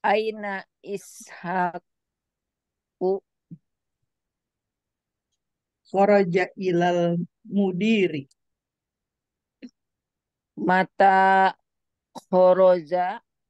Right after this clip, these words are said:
Speaker 2: Kharaja qabla khamsi daqa'iqa.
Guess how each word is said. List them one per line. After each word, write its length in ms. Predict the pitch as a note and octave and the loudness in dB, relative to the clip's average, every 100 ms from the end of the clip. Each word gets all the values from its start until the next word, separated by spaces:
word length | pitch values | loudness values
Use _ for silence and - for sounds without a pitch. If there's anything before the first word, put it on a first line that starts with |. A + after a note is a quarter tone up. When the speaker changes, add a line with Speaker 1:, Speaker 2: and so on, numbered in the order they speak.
| _ _ _ _ _ _ _ _ _ _ _ F#3+ | _ _ _ _ _ _ _ _ _ _ _ -10
Speaker 2:
Kharaja 500 | F3 F3 E3+ F3+ G#3+ A#3+ | -4 -2 -2 -2 -2 -2
qabla 440 | F#3 E3+ E3+ E3 D#3+ D#3 _ | -10 -10 -8 -6 -6 -10 _
khamsi 1080 | E3 D#3 D#3+ D#3+ C#3+ _ _ _ - G3 F3+ | -8 -6 -6 -8 -12 _ _ _ -10 -2 -2
daqa'iqa. 960 | D#3+ D3 - F3+ D#3 D3+ E3+ D3+ - | -2 -4 -4 -2 -2 -4 -10 -12 -14